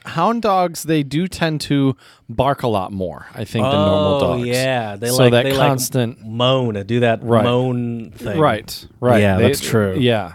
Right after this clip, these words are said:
Speaker 1: Mm-hmm. Yep.
Speaker 2: Or howl or whatever they call it.
Speaker 1: Exactly. Be-, I think bellow is what they
Speaker 2: Bellow?
Speaker 1: call it, maybe.
Speaker 2: Okay.
Speaker 1: I, I don't know. Dog eat dog is another big
Speaker 2: Oh,
Speaker 1: one.
Speaker 2: yeah, it's a dog eat
Speaker 1: Right.
Speaker 2: dog world.
Speaker 1: Mm-hmm. Yep.
Speaker 2: Sometimes they say dog eat dog.
Speaker 1: Yep. <laughs>
Speaker 2: <laughs>
Speaker 1: Yeah, they do. Yep,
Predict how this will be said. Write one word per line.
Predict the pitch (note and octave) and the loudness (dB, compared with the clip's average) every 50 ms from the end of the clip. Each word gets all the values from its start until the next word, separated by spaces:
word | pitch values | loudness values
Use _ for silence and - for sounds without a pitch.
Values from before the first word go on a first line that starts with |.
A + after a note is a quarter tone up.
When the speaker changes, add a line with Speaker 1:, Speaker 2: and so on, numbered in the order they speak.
| - | -8
Speaker 1:
Mm-hmm. | - A2+ G#2+ A2+ A#2+ B2+ C#3+ C3+ - _ _ _ _ _ _ _ _ _ _ _ _ _ _ | -6 -6 -4 -4 -4 -4 -6 -8 -12 _ _ _ _ _ _ _ _ _ _ _ _ _ _
Yep. | A#2 A2+ B2 - - | 0 0 2 2 0
Speaker 2:
Or | A2 G2+ | -4 -6
howl | - A#2 C3 B2+ B2+ B2 | -4 -2 2 2 2 2
or | A2+ G2+ G2+ G2+ G#2 G2+ | 2 0 0 0 0 2
whatever | G#2+ G#2+ G#2+ G2+ | 2 2 2 2
they | G#2 G2+ G2+ | 2 0 -2
call | G2 - A2 G#2+ G2+ G2 F#2+ | -4 -6 -8 -6 -6 -6 -8
it. | F#2+ F#2 - _ _ | -10 -14 -16 _ _
Speaker 1:
Exactly. | - C#3 A#2 A#2 B2 B2 A#2+ A2+ B2+ C#3 | -6 -4 -2 0 0 0 0 0 -2 -4
Be-, | A2 G2+ C3 - - | -2 -2 -2 -2 0
I | D3 B2+ | -2 -4
think | A2+ - D3 C3 F#2+ | -4 -4 -8 -10 -4
bellow | F2+ G#2 G#2+ A#2+ C3+ D3 E3+ F3+ D#3 - | -2 -2 0 0 0 0 0 -2 -4 -6
is | - - C3 | -10 -8 -6
what | C#3+ C#3+ C#3 | -6 -4 0
they | - | 2
Speaker 2:
Bellow? | A#2 A#2 A#2+ B2+ C3 C3 C3 C3 | 2 4 4 4 4 4 2 2
Speaker 1:
call | C3 | 0
it, | - | 0
maybe. | - - - - - | 0 0 0 -2 -2
Speaker 2:
Okay. | - A2 G2 F#2 F#2 | -4 -6 -6 -4 -4
Speaker 1:
I, | A2+ B2 - - A2+ A2+ | -6 -8 -8 -6 -6 -2
I | |
don't | A2+ A2+ A2 | -2 -2 -2
know. | G#2+ G#2+ G#2+ - - - - _ _ _ A#2 | -2 -4 -6 -6 -10 -20 -20 _ _ _ -2
Dog | B2+ C#3+ D#3 E3 E3 D#3 C#3 | 0 2 4 2 2 0 -2
eat | C#3+ - F#3 F#3 G3 - - | -6 -6 -4 -4 -4 -6 -6
dog | D3 D#3 D#3 D#3+ E3+ F3 E3+ D#3 | -4 -4 -2 -2 -2 -2 -2 -2
is | D#3 C#3+ B2 | -4 -2 -2
another | C3+ C3+ C3+ C3+ C#3 C#3+ C#3 | -2 -2 -2 0 -2 -2 -2
big | C3+ D3 C#3+ C#3 | -2 -2 -2 0
Speaker 2:
Oh, | B2+ C3 | 2 2
Speaker 1:
one. | C3 C3 | 2 4
Speaker 2:
yeah, | C3 B2+ B2 | 2 2 0
it's | A#2+ - | 0 -2
a | C3 | -6
dog | B2 A#2+ C3 B2+ B2+ B2 | -4 0 0 0 0 0
eat | A#2 B2 | 0 0
Speaker 1:
Right. | G#2+ G2+ | 0 0
Speaker 2:
dog | A2+ A#2+ A#2 A#2 B2 A#2+ B2+ | 0 0 0 0 0 -2 -2
world. | B2+ B2+ B2+ C3 C3 B2+ C3 | -2 0 0 2 0 0 -2
Speaker 1:
Mm-hmm. | C3+ C3+ - _ _ _ _ _ | -4 -10 -14 _ _ _ _ _
Yep. | - A2+ A2 | -2 0 2
Speaker 2:
Sometimes | B2+ C3+ C#3 C3+ B2+ B2+ A#2 | 2 2 2 0 0 0 0
they | B2+ B2+ | 0 0
say | B2 - C3+ B2+ | 0 0 -2 -2
dog | A#2+ B2 A#2+ A#2+ A#2+ A#2+ | 0 2 2 2 2 0
eat | B2 A#2+ A2 | -2 -2 0
dog. | A#2+ A2 A2+ A2+ A#2 A#2 A#2+ A#2+ - _ _ _ _ _ - - | 2 2 4 2 2 0 -2 -6 -12 _ _ _ _ _ -12 -2
Speaker 1:
Yep. | C3 A#2 A#2 C#3 - - D#3 | 0 2 2 2 2 0 0
<laughs> | D3 | 0
Speaker 2:
<laughs> | A#2+ E3 | 0 0
Speaker 1:
Yeah, | G#3 G3+ E3+ C#3 G3 | 2 0 0 0 0
they | F#3+ D#3+ E3 - - G#3 | 0 -2 -2 -2 0 -2
do. | F3+ C#3+ D3 C#3+ C#3 C#3+ D3+ G3+ | 0 0 0 0 2 2 0 0
Yep, | E3+ D#3 D3 D#3 E3 - | 0 0 0 0 -2 -4